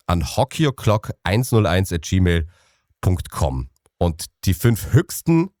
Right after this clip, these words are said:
Gebote, die innerhalb der nächsten Woche eintrudeln, eintreffen, bekommen dann auch so ein T-Shirt übermittelt und hoffe, dass da ein schöner Betrag zusammenkommt, den man den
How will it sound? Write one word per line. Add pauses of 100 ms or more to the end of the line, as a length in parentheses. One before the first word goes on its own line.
(180)
Gebote, (720)
die (440)
innerhalb
der
nächsten
Woche (220)
eintrudeln, (120)
eintreffen,
bekommen
dann
auch
so
ein
T-Shirt (680)
übermittelt (140)
und (120)
hoffe,
dass
da
ein
schöner
Betrag
zusammenkommt,
den
man (640)
den